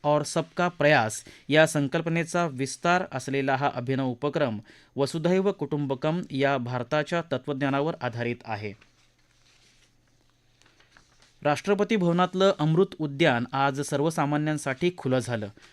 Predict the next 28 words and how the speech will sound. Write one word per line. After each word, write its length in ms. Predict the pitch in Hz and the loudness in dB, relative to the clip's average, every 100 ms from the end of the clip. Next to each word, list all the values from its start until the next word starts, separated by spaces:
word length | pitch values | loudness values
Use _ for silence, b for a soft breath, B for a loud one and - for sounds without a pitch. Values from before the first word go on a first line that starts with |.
| B B | B B
राष्ट्रपती 640 | 139 135 170 160 160 175 185 - | -2 0 -2 -2 0 -2 -4 -8
द्रौपदी 440 | 131 135 131 139 | -4 -4 -2 0
मुर्मू 380 | 143 147 165 120 - | 0 0 0 -2 -4
यांनी 340 | 127 135 151 | -2 0 0
गेल्या 280 | 139 139 147 | 0 0 0
बुधवारी 560 | 135 131 131 160 175 175 _ | 0 -2 0 0 0 -6 _
अमृत 280 | 135 147 214 - | -2 2 2 0
उद्यान 420 | 147 131 143 151 160 - | -8 -2 0 0 -6 -6
उन्हाळी 420 | 143 143 165 190 | -2 0 0 0
वार्षिक 520 | - 131 131 - 180 - | -2 -2 -2 -2 -6 -6
दोन 220 | 131 135 | -4 0
हजार 160 | 131 135 | 0 0
चोवीसचं 520 | 135 131 151 - 160 | -2 -4 -4 -4 -6
उद्घाटन 440 | 131 120 123 120 143 | -4 -4 -2 -2 -2
केलं. 260 | 143 143 185 B B B - | 0 0 0 B B B -2
येत्या 320 | 151 170 175 | 0 2 2
पंधरा 340 | 170 147 165 | 2 2 0
सप्टेंबरपर्यंत 880 | 196 175 - 170 175 165 156 156 151 | 0 -4 -4 0 0 0 0 0 0
पर-, 380 | 135 104 135 135 - _ | -2 -2 -2 -4 -4 _
पर्यटकांसाठी 720 | 139 151 165 180 180 175 160 | 0 2 2 0 -2 -2 -2
हे 100 | 175 | -2
उद्यान 360 | 170 131 123 147 147 | -2 -2 -2 -2 -2
खुलं 200 | 139 135 | -2 0
राहणार 280 | 127 120 | 0 0
आहे. 180 | 113 104 - B B B | -2 -4 -10 B B B
येत्या 200 | 139 143 | -2 0
एकोणतीस 500 | 139 - 170 160 180 | 0 0 -2 -2 -4
तारखेला 460 | 160 147 - 160 180 | -2 -2 2 2 2